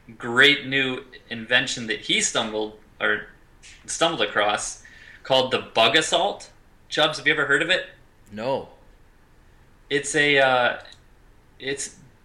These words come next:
Speaker 1: a pump action shotgun,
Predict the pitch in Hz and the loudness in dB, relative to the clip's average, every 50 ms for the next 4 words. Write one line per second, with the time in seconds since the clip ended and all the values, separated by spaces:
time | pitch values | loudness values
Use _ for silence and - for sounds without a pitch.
0 | _ - 123 127 - - - - 151 160 175 170 - - - - - 131 139 139 | _ -6 -6 -6 -6 -8 -6 0 2 2 2 0 -4 -12 -14 0 4 6 6 6
1 | 139 - - - 156 147 139 131 123 117 113 - - - - - - _ _ - | 4 2 0 -2 -2 -4 -4 -6 -10 -12 -14 -16 -20 -20 -20 -20 -20 _ _ -14
2 | - - - - 127 151 - 156 180 196 233 254 262 - | -8 -2 2 4 6 6 6 6 4 4 4 2 0 -6